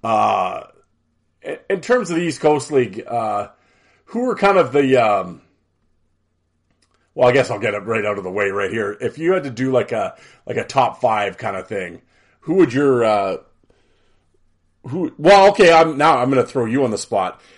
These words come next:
At this, who is your top five now at the end of the year, seeing what you've seen, <clears throat> and who is your top five at this? Like, was it, did it change at all? Like, your five going into the season and your five at the end of the season, did it change, give or take?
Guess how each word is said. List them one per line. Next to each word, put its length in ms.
At 180
this, 300
who 320
is 120
your 120
top 380
five 280
now 220
at 80
the 100
end 100
of 80
the 60
year, 360
seeing 320
what 160
you've 120
seen, 360
<clears throat> 280
and 140
who 180
is 100
your 100
top 340
five 220
at 140
this? 300
Like, 360
was 180
it, 300
did 140
it 140
change 360
at 60
all? 340
Like, 200
your 100
five 320
going 240
into 180
the 60
season 400
and 120
your 120
five 280
at 80
the 120
end 140
of 80
the 60
season, 380
did 140
it 100
change, 480
give 140
or 80
take? 420